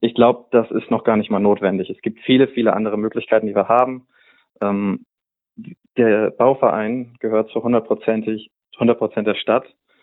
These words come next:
und ist der größte Mieter Südhessens. Damit haben wir ein riesiges Werkzeug, um Wohnungen in dieser Region zu bauen, um sie anzubieten, günstig anzubieten, ähm, gemeinnützig.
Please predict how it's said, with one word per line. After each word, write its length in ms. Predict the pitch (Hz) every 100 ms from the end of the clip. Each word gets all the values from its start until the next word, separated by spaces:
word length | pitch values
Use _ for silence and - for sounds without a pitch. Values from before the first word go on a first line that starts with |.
| _ _
und 160 | - 104
ist 140 | 101
der 80 | 110
größte 340 | 107 120 -
Mieter 240 | 110 104 104
Südhessens. 500 | 113 - 120 - 117
Damit 200 | 107 107
haben 140 | 110
wir 80 | 110
ein 40 | 107
riesiges 460 | 135 156 151 135
Werkzeug, 640 | 110 123 - - 104 - _ _ _ _
um 440 | - 107 104 104 - _ _ _ _
Wohnungen 680 | 107 120 143 143 135 147 139 -
in 100 | 113
dieser 500 | 107 104 101 101 -
Region 580 | 107 107 110 113 117 127 _ _
zu 100 | 110
bauen, 520 | 113 120 139 151 151 -
um 180 | 104 - _ _ -
sie 100 | 113
anzubieten, 540 | 131 147 135 135 117
günstig 400 | - 170 - 156
anzubieten, 640 | 143 139 107 113 107 120 131 _ - _ _ _ -
ähm, 480 | 104 98 101 104 -
gemeinnützig. 840 | 101 107 127 107 - - - -